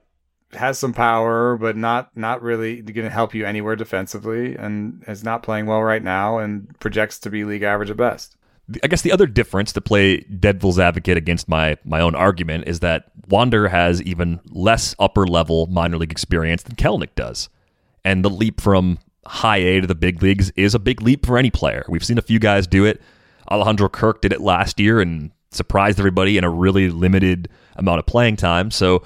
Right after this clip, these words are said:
Speaker 2: maybe that's their, maybe internally they have actual good faith conversations that say, "You know, we think he's going to be a big league player. Let's make sure. Let's be sure
Speaker 1: What are we
Speaker 2: before we
Speaker 1: looking
Speaker 2: bring him
Speaker 1: for
Speaker 2: up."
Speaker 1: out of Franco?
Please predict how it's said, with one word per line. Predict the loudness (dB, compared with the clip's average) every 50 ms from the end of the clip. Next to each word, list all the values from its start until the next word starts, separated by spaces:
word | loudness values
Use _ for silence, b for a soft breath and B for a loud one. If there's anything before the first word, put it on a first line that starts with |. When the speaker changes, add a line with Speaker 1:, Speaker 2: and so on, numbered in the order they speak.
| b b b b b b -8
Speaker 2:
maybe | -2 2 2 4 4 4 2 2
that's | 2 2 0 0 -2 -2
their, | -2 0 2 4 4 4 4 2 0 -4 _ _ _ _ _ _ -18 -8
maybe | -4 -2 0 2 2
internally | 0 0 0 0 0 2 2 2 2 2
they | 2 2 2
have | 2 0 0 0 -2 -4 -8 -16 _ _ _ _ _ _ _ _ -2
actual | -2 -2 -2 -2 2 2 4 2
good | 2 2 2 2 2 2 0 -4
faith | -2 0 0 0 0 -2
conversations | -4 -2 -2 -2 -2 -2 -2 0 0 0 0 -2 -4 -8 -10 -10 -12
that | -12 -10
say, | -4 -2 0 0 0 0 b b b b b b b b b _ _ _
"You | -2 0
know, | 2 2 2 0 -2 -6 _ _ _ _ _ _ _ _ -20 -20 -18 -10 -2 2
we | 2 2
think | 4 2 0 0 0
he's | 0 -2 0 2
going | 2 2 2 2
to | 2
be | 2 2
a | 2
big | 2 2 2
league | 2 2 4
player. | 4 4 6 6 6 6 4 4 B B B B
Let's | -2 -2 2
make | 2 2 2 2 0
sure. | 0 2 2 2 2 0 -4 -14 _ _
Let's | -2 -2 -2 -2
be | -4 -4 -4
sure | 0 4 6 6
Speaker 1:
What | 8
are | 8
we | 8
Speaker 2:
before | 8 8
we | 6 6
Speaker 1:
looking | 6 6 6
Speaker 2:
bring | 6 6
him | 6
Speaker 1:
for | 6 6 6 6 6 4
Speaker 2:
up." | 2
Speaker 1:
out | 2
of | 0 0
Franco? | 0 0 0 0 2 2 2 2 2